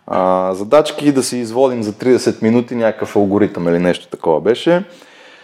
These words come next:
Съответно, разбира се, това са неща, които ти никога не си виждал. Тоест, а, аз този алгоритъм не го и бях чувал, така да се каже. И имаш три дни да се подготвиш, нали? Защото като цяло и в програмирането, и в преподаването нещата се сменят от днес за утре.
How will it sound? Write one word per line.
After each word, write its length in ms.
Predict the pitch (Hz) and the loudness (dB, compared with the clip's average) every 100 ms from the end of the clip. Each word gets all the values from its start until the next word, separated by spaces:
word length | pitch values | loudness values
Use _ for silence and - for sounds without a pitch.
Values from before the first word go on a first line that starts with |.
| _ | _
Съответно, 460 | - 151 175 170 160 | -8 0 2 2 2
разбира 340 | 160 139 151 | 2 4 2
се, 120 | 147 147 | 0 0
това 180 | 147 139 | 2 2
са 480 | - 143 139 139 - | 4 4 6 2 -2
неща, 360 | 123 113 143 127 | -6 0 0 2
които 200 | 139 120 | 0 0
ти 140 | - | 0
никога 260 | 143 131 123 | 0 2 0
не 80 | 104 | 0
си 160 | 107 | 0
виждал. 480 | 90 87 80 82 104 - - _ | 0 0 2 0 0 -6 -20 _
Тоест, 440 | 107 98 - - 113 | 0 0 -2 -4 2
а, 240 | 107 104 - | 4 4 2
аз 200 | 110 110 | 0 0
този 180 | 113 101 | -4 -2
алгоритъм 400 | 87 95 110 120 | 0 0 0 0
не 60 | 110 | 2
го 100 | 107 | 2
и 40 | |
бях 220 | 101 101 | 2 -2
чувал, 240 | - 101 - - | -2 -4 -4 -12
така 180 | - - | -4 -2
да 80 | 67 | -2
се 120 | - | -4
каже. 360 | 78 78 107 170 - - - - | -4 0 -2 -2 -10 -20 -20 -6
И 80 | - | 0
имаш 240 | 147 135 - | 0 0 -2
три 200 | 143 120 | -2 0
дни 140 | 110 | 2
да 100 | 123 | 0
се 200 | 123 104 | -2 -8
подготвиш, 480 | 101 101 110 - - | -10 -2 0 -2 0
нали? 180 | 98 127 | 2 2
Защото 520 | 143 147 139 143 123 - - | 2 0 2 0 -2 -6 -14
като 160 | 110 | -4
цяло 200 | 131 135 | 4 4
и 40 | 135 | 4
в 120 | 113 - | 0 -6
програмирането, 680 | 107 104 113 139 127 - | -2 0 2 2 2 -2
и 20 | 143 | -4
в 120 | 123 | -6
преподаването 640 | - 104 101 120 123 120 131 | -6 -8 0 2 2 0 -4
нещата 360 | 123 135 123 | -2 0 0
се 120 | - 113 | -4 -14
сменят 400 | - 127 113 104 | -4 -2 -2 -2
от 60 | |
днес 180 | 110 101 | -2 -2
за 120 | 92 | -4
утре. 180 | 82 | -10